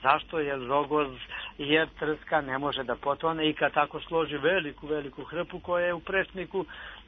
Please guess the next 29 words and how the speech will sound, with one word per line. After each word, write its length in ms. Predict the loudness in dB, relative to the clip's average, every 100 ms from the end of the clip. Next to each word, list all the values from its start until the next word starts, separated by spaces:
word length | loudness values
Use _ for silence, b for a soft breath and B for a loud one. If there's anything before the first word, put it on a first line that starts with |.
| -20 -20 -20 -20 -20 -12
zna 280 | -6 4 6
da 100 | 6
bude 260 | 2 0 0
metar 340 | 0 0 0
i 100 | 0
po, 180 | -2 -6
dva, 320 | 0 2 2 0 B B B
a, 100 | 0 0 2 2 0 -4 -8 -10 -10 -10 -10 -14 B B B
a, 100 | -4
ovaj, 540 | -2 0 -2 -2 -2 -2 -6 -12
gnezdo, 680 | -6 0 6 8 8 4 -2 -4 B B
napak 420 | 0 2 2 -4
u 140 | -6 -8
sredini 520 | -2 -2 0 -2 0
onda 260 | 0 0 2
lepo 380 | 0 0 -8 -8 B B B 0
složi, 320 | 2 2 0
polaže 460 | 4 6 6 2 -6
prvo 300 | -6 -4 4
jaja, 520 | 8 8 8 6 2 B B B
pa 180 | -2 -2 -2
onda 180 | -4 -4
sakriva 500 | -2 -2 -2 -2 0
ta 140 | 0
jaja, 360 | 2 6 6 4
pokriva 580 | 0 -4 0 0 2 0
sve 200 | 0 -2
tom, 240 | 0 -4 -6 B B B
a, 640 | -4 -2 0 0 0 -2